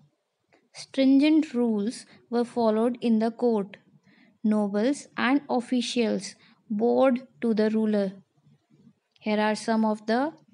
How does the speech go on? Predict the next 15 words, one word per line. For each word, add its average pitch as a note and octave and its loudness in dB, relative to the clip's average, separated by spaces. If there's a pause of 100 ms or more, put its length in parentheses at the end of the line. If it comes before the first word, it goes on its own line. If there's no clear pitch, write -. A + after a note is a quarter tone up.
(1300)
monuments. A3 0 (760)
Diwan-e G3+ -2
Aam, B3 0 (440)
Diwan-e G3 -2
Khas. A#3+ -2 (640)
They C4+ 4
received C#4 -2
guests A#3+ 0 (240)
with A3 0 (160)
respect B3 -2 (180)
and A#3 0
honor. G3 -2 (840)
Now A#3+ 2
let's B3 2
discuss C#4+ -2